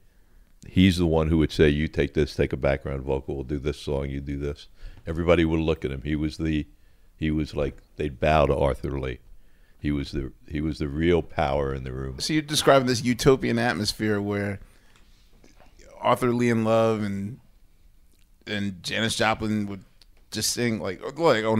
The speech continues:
Speaker 1: Yeah,
Speaker 2: acoustic
Speaker 1: yeah.
Speaker 2: guitars and
Speaker 1: Usually it was Bobby Newirth would,
Speaker 2: Yeah.
Speaker 1: would start it. Bobby Newirth was Bob Dylan's road manager
Speaker 2: Yeah.
Speaker 1: and also became a folk singer later on in his life.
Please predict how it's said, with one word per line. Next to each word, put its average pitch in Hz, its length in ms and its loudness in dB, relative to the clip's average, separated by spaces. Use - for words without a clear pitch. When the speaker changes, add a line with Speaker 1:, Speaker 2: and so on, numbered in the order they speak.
Speaker 1:
Yeah, 120 60 8
Speaker 2:
acoustic 127 280 4
Speaker 1:
yeah. - 60 -2
Speaker 2:
guitars 123 460 8
and 98 100 0
Speaker 1:
Usually 170 300 6
it - 40 8
was 107 140 8
Bobby 135 400 6
Newirth 101 680 2
would, 85 140 -2
Speaker 2:
Yeah. 302 160 -10
Speaker 1:
would 95 180 0
start 87 360 6
it. 76 80 -4
Bobby 92 240 4
Newirth 101 440 2
was 78 240 -2
Bob 85 300 8
Dylan's 87 360 2
road 80 220 4
manager 69 520 -2
Speaker 2:
Yeah. 123 220 -4
Speaker 1:
and 82 220 2
also 90 300 4
became 82 360 -2
a 78 60 -4
folk 85 300 -2
singer 71 400 -4
later 73 340 -2
on 71 160 -4
in 67 80 -6
his 65 160 -10
life. 67 240 -4